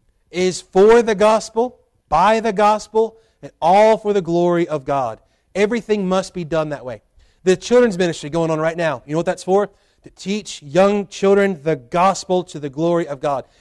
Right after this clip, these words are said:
You know what this Sunday school class is for here in the sanctuary? It is to teach us the depths and the heights and the width of the gospel of Christ for the glory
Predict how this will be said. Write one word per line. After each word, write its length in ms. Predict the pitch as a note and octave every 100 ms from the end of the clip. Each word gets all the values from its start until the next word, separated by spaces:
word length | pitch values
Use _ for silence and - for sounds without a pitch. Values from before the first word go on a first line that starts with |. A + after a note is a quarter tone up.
| _
You 60 | A3+
know 60 |
what 120 | C4 B3
this 180 | A#3+
Sunday 160 | A#3 A#3+
school 220 | - A3+
class 320 | - F#3+ F3+
is 80 | F3
for 180 | G#3 F#3+
here 100 | G3+
in 60 | G#3
the 80 |
sanctuary? 600 | G3+ G#3 G#3+ F#3+ E3+ A#2 - _ _
It 140 | G3 G#3+
is 160 | G3+
to 160 | - G#3
teach 380 | - A#3+ A#3 A#3
us 160 | A3+
the 160 | A3+ G3
depths 400 | D3 G3+ G#3+ -
and 100 | A3
the 60 | F#3+
heights 320 | G3+ G#3+ -
and 100 | G3+
the 80 | F#3+
width 260 | G3 G3+ F#3
of 140 | F3+
the 100 | F#3+
gospel 580 | F3+ G3 G3 G3+ G3+ -
of 240 | F3+ D#3
Christ 460 | - F#3+ F#3+ F#3 -
for 80 | E3+
the 100 | D3+
glory 460 | D#3+ F3+ F3 F3